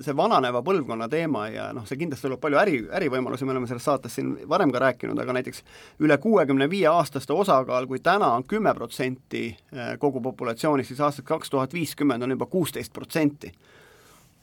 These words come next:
Ehk siis, mis ühelt poolt on nii suur murekoht kõikvõimalikele sotsiaaleelarvetele, kuidas seda asja üleval pidada, aga teistpidi võimalus siis ilmselt ka äritegemisele selles segmendis. No mis on huvitav selle Indiaga seoses veel, et Hin-, India kasv ja siis see kasvu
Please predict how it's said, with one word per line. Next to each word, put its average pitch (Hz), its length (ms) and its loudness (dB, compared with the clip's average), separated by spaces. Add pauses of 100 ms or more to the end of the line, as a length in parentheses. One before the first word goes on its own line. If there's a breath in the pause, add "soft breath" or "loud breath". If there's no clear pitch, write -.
(580 soft breath)
Ehk 139 160 -4
siis, 123 80 -6
mis 117 160 -6
ühelt 143 160 2
poolt 123 220 -4
on 131 100 0
nii 135 80 4
suur 147 240 4
murekoht 160 480 2
kõikvõimalikele 131 540 -2
sotsiaaleelarvetele, 143 800 2
kuidas 127 220 -4
seda 127 100 -2
asja 127 160 -2
üleval 127 320 4
pidada, 123 300 -2
aga 123 100 -6
teistpidi 131 320 -4
võimalus 131 460 2
siis 127 100 -8
ilmselt 123 240 -4
ka 123 220 -2 (500 soft breath)
äritegemisele 131 800 2
selles 135 240 0
segmendis. 143 540 2 (400 soft breath)
No - 100 0
mis 202 80 4
on 185 80 6
huvitav 214 320 2
selle 151 160 4
Indiaga 139 240 4
seoses 147 240 2
veel, 202 240 4
et 131 240 -2
Hin-, 190 340 -2
India 160 460 0
kasv 160 480 0
ja 120 80 -2
siis 120 160 -10
see 127 160 -4
kasvu 147 240 2